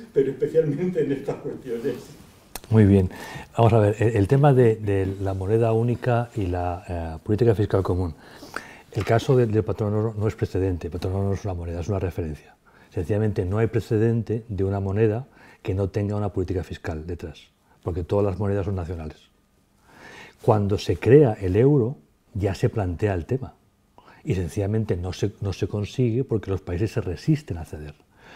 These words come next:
Speaker 2: No es que nieguen el principio, es que, es que se resisten a ceder algo tan importante como es el control de sus presupuestos del Estado.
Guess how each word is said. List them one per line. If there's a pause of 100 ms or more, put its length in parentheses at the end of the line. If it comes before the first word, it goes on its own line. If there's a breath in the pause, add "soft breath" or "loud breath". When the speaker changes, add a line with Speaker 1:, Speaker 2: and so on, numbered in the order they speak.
(220 loud breath)
Speaker 2:
No
es
que
nieguen
el
principio, (240)
es
que, (160)
es
que
se
resisten
a
ceder
algo
tan
importante (260 loud breath)
como
es
el
control
de
sus
presupuestos
del
Estado.